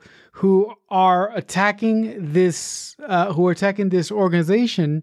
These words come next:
for some reason recruited these soldiers and dosed them with a chemical that later on in life affected their ability to have children. The guy that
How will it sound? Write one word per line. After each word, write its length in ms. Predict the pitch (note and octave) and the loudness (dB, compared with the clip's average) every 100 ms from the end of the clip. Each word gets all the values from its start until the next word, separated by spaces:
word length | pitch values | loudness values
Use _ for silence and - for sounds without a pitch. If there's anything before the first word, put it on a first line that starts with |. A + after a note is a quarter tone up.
| A3+ | -2
for 180 | F#3 | 0
some 300 | F3 G#3 G#3 | 0 2 2
reason 500 | G#3 G3+ F#3 F#3 G3+ | 2 2 2 0 0
recruited 1000 | G3 D#3+ - A3 A3+ A3 F#3+ A3 A#3+ D3 | -2 -4 0 2 4 2 0 -8 -12 -4
these 460 | E3 G3 F#3+ E3 - | 0 2 2 -2 -8
soldiers 800 | - - G#3+ B3 F3 D3+ C#3+ C#3 - - - _ | -6 0 2 2 2 2 0 -4 -14 -20 -20 _
and 240 | F#3 F3+ C3 | 0 0 0
dosed 380 | - A3 A#3 - | 2 2 2 0
them 460 | G3 D#3 D3+ F3+ C#4+ | 0 0 -2 -6 -8
with 480 | G#3+ D#3+ F3+ F3 - | -4 0 2 0 -4
a 520 | A3 F3+ E3+ E3+ E3 - _ _ _ | -2 0 2 0 -2 -8 _ _ _
chemical 720 | - G#3+ A3+ A3 E3 E3 G3 C4+ | 0 2 2 2 2 0 -2 -8
that 420 | D3+ E3+ F3 G3 | -2 2 2 0
later 340 | F3 G3 A3+ A#3 | -2 0 2 2
on 180 | G#3+ | 2
in 100 | G3 | 0
life 500 | F3+ D#3+ D#3 D#3 - _ _ _ _ - | -2 0 0 0 -4 _ _ _ _ -6
affected 520 | E3 - G#3+ G#3 F#3+ | -4 0 0 0 0
their 160 | F#3+ F#3 | 0 2
ability 340 | D#3+ F#3+ F#3 | 2 2 2
to 100 | E3+ | 0
have 260 | D3+ E3+ - | -2 -2 -2
children. 480 | - A3+ F#3 E3 | 0 0 0 -2
The 60 | C#3 | -2
guy 320 | C3+ F3 G#3 | 0 2 2
that 340 | G#3 G3+ F#3+ | 2 0 -2